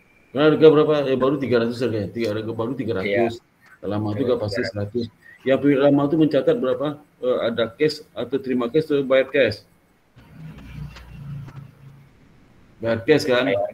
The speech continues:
Speaker 2: cash.
Speaker 1: Nah, itu kan logika nyambung kan kamu? Kalau tukar, kalau tukarkan motor, motormu udah bulukan tuh. Tukar kayak yang nggak baru. Kalau yang,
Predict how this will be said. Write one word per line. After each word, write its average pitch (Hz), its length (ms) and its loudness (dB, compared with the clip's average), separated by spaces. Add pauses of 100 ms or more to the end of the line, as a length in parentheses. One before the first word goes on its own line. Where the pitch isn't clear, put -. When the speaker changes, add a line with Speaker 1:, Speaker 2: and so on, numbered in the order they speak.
(160)
Speaker 2:
cash. - 320 -8 (560)
Speaker 1:
Nah, 101 160 -8
itu 98 120 -4
kan 180 120 4
logika 170 280 6
nyambung 156 360 4
kan 143 160 4
kamu? 135 320 -2 (800)
Kalau 120 240 0
tukar, 123 260 -2 (380)
kalau 127 560 -2 (580)
tukarkan 131 440 -2
motor, 135 520 2
motormu 131 960 -4 (160)
udah 113 180 -2
bulukan 123 460 -4
tuh. 107 260 -6 (840)
Tukar 135 280 -2
kayak 120 240 -2
yang 120 160 -2
nggak 113 120 -4
baru. 113 400 -4 (1600)
Kalau 110 120 -4
yang, 120 160 2